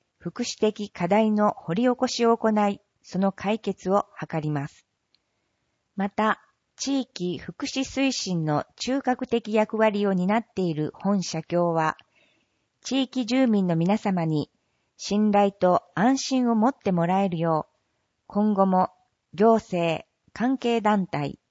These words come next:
企業などと連携、協働をさらに強め、福祉の充実向上を図り、性別、年齢、障害の有無にかかわらず、全住民が生涯活躍できる、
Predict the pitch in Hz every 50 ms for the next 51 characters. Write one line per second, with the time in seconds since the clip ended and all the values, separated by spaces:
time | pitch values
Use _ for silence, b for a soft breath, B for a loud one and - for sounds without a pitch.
0 | _ _ _ _ _ _ - - 247 226 233 220 208 202 185 185 175 185 180 -
1 | - 170 175 170 - _ _ _ _ - - 170 208 226 233 - - - 202 196
2 | 196 190 185 _ _ _ _ - 190 202 226 233 220 214 208 214 208 208 202 202
3 | 202 - - - - - 247 277 285 247 220 202 - - - 165 170 165 156 151
4 | 147 147 - _ _ _ _ _ _ _ _ _ _ _ _ _ _ - 175 -
5 | 180 190 - - 180 175 165 165 160 135 170 190 202 202 196 202 190 - - 185
6 | 170 - - 185 196 208 196 214 214 208 202 202 - 196 - - 190 190 185 185
7 | 180 - _ _ _ _ _ _ _ _ _ _ - - 196 202 196 185 196 196
8 | - - - 185 185 - _ _ _ - 143 165 196 208 208 208 185 190 190 185
9 | 185 180 - _ _ - - - 208 220 247 247 233 240 233 226 214 214 214 -
10 | - 254 277 277 240 202 190 - 165 165 - 202 214 214 214 202 202 190 156 151
11 | 160 156 - _ _ _ _ _ _ _ _ _ - - 151 220 262 262 226 196
12 | 160 170 214 233 240 233 233 240 226 226 214 214 220 220 - _ _ _ _ -
13 | - - - 277 285 269 214 180 175 165 - - - 165 - - 226 247 247 -
14 | 233 202 202 202 - 214 208 160 156 -